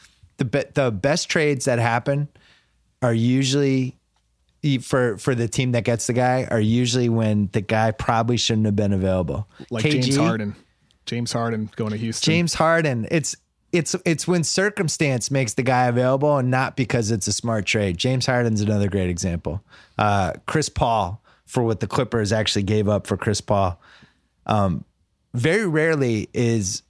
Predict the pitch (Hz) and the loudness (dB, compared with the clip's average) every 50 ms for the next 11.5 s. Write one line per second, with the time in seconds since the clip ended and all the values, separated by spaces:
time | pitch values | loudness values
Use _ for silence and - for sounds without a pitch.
0 | _ _ _ _ _ _ _ _ _ _ _ _ _ - 117 101 95 92 - 127 | _ _ _ _ _ _ _ _ _ _ _ _ _ -4 -2 -2 -4 -2 -2 0
1 | 135 143 143 151 147 135 123 135 135 135 131 123 110 123 123 127 127 113 - - | 2 2 2 2 0 0 0 0 2 2 2 0 0 0 2 2 2 0 0 0
2 | - 123 113 - 113 101 92 - 107 110 107 107 104 98 - - - 92 90 73 | 0 0 0 2 0 0 0 0 0 0 2 0 0 -2 -2 -2 -2 -2 -2 -2
3 | 65 80 101 - _ _ _ _ _ _ _ _ _ _ _ _ _ _ _ _ | -4 -8 -8 -10 _ _ _ _ _ _ _ _ _ _ _ _ _ _ _ _
4 | _ _ _ _ 107 104 101 98 98 95 92 92 90 87 82 71 - - - - | _ _ _ _ 0 0 2 2 2 2 0 0 0 -2 -2 -4 -6 -10 -16 -8
5 | - 110 107 101 104 107 104 - - 113 123 123 135 135 - - - 101 - 117 | -4 -2 0 0 0 0 -2 0 0 0 0 2 0 0 0 0 -2 0 0 0
6 | 113 117 117 107 87 85 - - - - - 135 139 135 - - 139 160 180 160 | 2 2 0 0 -2 -4 -6 -10 -12 -4 0 0 0 0 0 0 0 0 2 0
7 | 147 - - 131 131 120 110 107 104 90 117 101 - 123 120 117 117 123 143 139 | 0 0 2 2 2 2 2 2 2 0 -2 0 0 0 2 4 4 2 2 0
8 | - 135 117 - 135 120 117 120 117 117 117 120 123 110 - 120 110 95 117 107 | -2 -4 -2 0 -2 0 0 0 0 0 0 -2 -2 0 0 -2 0 0 0 0
9 | 110 117 113 104 107 110 113 110 113 104 - - 120 110 101 - 117 113 117 113 | 0 0 0 0 0 2 2 2 0 0 -2 -2 -2 -2 -2 0 0 0 0 0
10 | - 131 127 104 - 113 113 113 107 92 85 - _ _ - - _ _ - - | 0 -2 -2 -2 0 0 0 2 0 0 -2 -6 _ _ -20 -20 _ _ -2 0
11 | 127 123 123 127 123 123 120 113 101 90 | 2 2 4 2 2 2 2 0 -2 -4